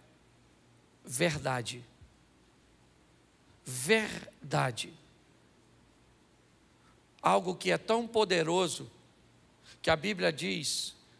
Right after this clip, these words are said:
que, vamos lá, <laughs> o antônimo de verdade é o quê? É o quê? É o quê?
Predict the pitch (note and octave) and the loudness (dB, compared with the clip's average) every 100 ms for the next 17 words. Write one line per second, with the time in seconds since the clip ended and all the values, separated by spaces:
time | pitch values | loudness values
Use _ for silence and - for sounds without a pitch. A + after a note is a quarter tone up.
0 | - - D#3+ D3 - G3 F#3+ C#3 A2 - | -20 -10 -6 -6 -4 -2 -2 -4 -6 -10
1 | C#3 A2 - - _ _ - _ _ _ | -10 -10 -18 -20 _ _ -20 _ _ _
2 | - - _ _ _ _ F3+ A3 G#3+ G3 | -20 -20 _ _ _ _ 2 4 2 4
3 | A#3 B3 A3 F#3+ E3+ F3 F3 D#3 F3+ F#3 | 4 4 2 -2 -2 2 2 4 4 4
4 | E3+ - F3+ F#3 F3 C#3 A#2+ - - - | 4 2 0 2 0 0 -4 -16 -20 -20
5 | - - - - - - - D#3 D3 E3+ | -20 -20 -20 -20 -20 -20 2 2 4 4
6 | G3 D#4+ - - - - - - - - | 4 4 -2 -18 -20 -20 -20 -20 -20 -20
7 | - D3+ D3 E3 G#3 | 2 2 4 2 2